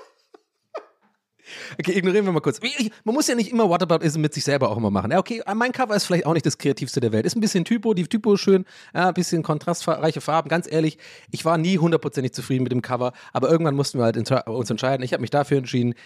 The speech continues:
hat sich etabliert, ist ja oft so, dann hat sich einfach die Bildmarke sozusagen bei euch ja auch eingebrannt und jetzt irgendwie das dann irgendwie, äh,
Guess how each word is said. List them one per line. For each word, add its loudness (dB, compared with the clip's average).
hat -2
sich -10
etabliert, 0
ist -10
ja -2
oft -8
so, 2
dann -2
hat -2
sich -4
einfach 0
die -6
Bildmarke -2
sozusagen -2
bei -8
euch -2
ja -4
auch 0
eingebrannt -2
und 0
jetzt 0
irgendwie -2
das 2
dann -6
irgendwie, -2
äh, -8